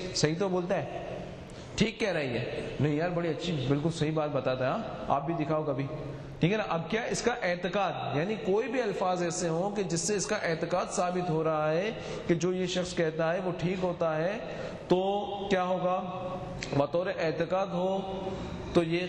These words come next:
خالص کفر ہے، تو یہ کفر خالص ہے۔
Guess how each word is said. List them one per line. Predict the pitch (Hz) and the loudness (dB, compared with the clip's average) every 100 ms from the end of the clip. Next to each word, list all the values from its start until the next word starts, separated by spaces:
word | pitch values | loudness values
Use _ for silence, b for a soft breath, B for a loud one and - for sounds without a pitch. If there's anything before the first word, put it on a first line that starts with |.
| 170 | -2
خالص | 151 156 175 - 170 | 0 2 0 0 -2
کفر | 156 135 | 0 -2
ہے، | 104 107 - - - - - - - | -2 -2 -4 -6 -6 -8 -8 -8 0
تو | 147 | 2
یہ | 165 247 - - - - - - | 2 0 -4 -6 -6 -6 -8 0
کفر | 220 214 202 180 | 0 2 0 0
خالص | 156 143 131 - | 0 0 0 -2
ہے۔ | 104 - | -2 -4